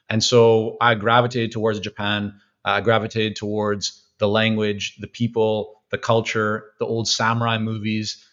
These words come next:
right? I started studying Japanese language. I like the Japanese ladies, right? All this kind of stuff. Like, I was just being kind of pulled towards it. Uh, I started doing martial arts, all that stuff. And so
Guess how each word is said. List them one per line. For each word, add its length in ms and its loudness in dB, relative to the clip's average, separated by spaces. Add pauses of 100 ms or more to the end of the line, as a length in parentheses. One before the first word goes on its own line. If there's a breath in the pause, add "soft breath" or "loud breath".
(160 soft breath)
right? 120 6
I 20 6
started 280 0
studying 320 2
Japanese 460 0
language. 600 -2 (140)
I 40 0
like 160 0
the 60 -8
Japanese 480 2
ladies, 520 -2 (240 soft breath)
right? 140 6
All 180 8
this 140 6
kind 180 2
of 80 2
stuff. 260 2
Like, 80 -2
I 60 2
was 100 4
just 140 -2
being 360 4
kind 140 0
of 180 -6
pulled 320 4
towards 440 4
it. 180 -6 (340)
Uh, 180 2
I 60 0
started 320 2
doing 180 0
martial 340 -2
arts, 440 2 (640)
all 180 10
that 160 6
stuff. 300 0
And 140 0
so 420 6